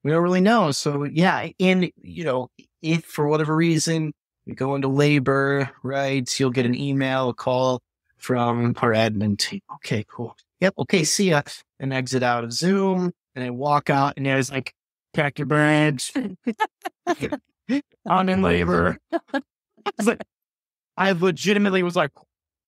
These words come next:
"Oh, yeah, let's do this. Let's go. I'm excited." And, yeah, I mean, I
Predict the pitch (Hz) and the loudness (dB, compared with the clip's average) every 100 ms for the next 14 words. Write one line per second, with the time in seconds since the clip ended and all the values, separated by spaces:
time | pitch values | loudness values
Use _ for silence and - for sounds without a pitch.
0 | - 240 220 180 135 113 120 160 - - | -2 0 2 0 -2 -6 -10 -2 -2 -2
1 | 262 339 175 247 311 359 277 220 208 214 | -2 0 0 0 -2 -2 0 0 2 2
2 | 202 180 180 - - - 196 190 190 185 | 0 0 -4 -8 -8 -4 -2 0 -2 -4
3 | 180 180 - 127 - 160 156 151 151 151 | -4 -6 -8 -16 -2 2 4 2 0 -2
4 | 151 - - 262 127 104 147 165 208 160 | -4 -12 -14 -12 -10 -8 -6 -2 -2 -2
5 | 247 | -6